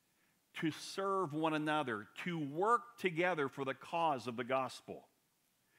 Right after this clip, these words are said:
And so this is why Paul says in chapter two, if you want to turn to chapter two, he's gonna talk about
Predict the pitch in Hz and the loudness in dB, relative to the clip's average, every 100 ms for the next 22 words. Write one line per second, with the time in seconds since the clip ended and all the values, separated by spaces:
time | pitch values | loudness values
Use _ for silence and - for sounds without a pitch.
0 | - - - 160 170 - 208 190 - - | -20 -20 0 2 2 2 4 4 -2 -16
1 | _ 139 123 131 262 - 226 117 110 110 | _ -16 -6 0 0 0 -4 -4 -2 0
2 | 110 123 196 - _ _ _ _ _ _ | 0 -2 -4 -8 _ _ _ _ _ _
3 | _ _ _ _ _ 190 180 175 170 - | _ _ _ _ _ 2 4 4 2 -4
4 | - 196 185 151 160 147 196 185 - 151 | -2 6 6 6 -2 0 2 2 2 -2
5 | 135 202 226 165 135 143 139 131 165 185 | -2 -4 0 0 2 0 2 0 0 2
6 | 170 - 151 143 - 131 - 202 135 139 | 0 0 2 0 0 -8 -6 -4 -4 -2
7 | 135 - 175 214 160 117 113 131 | -4 0 2 2 0 0 2 2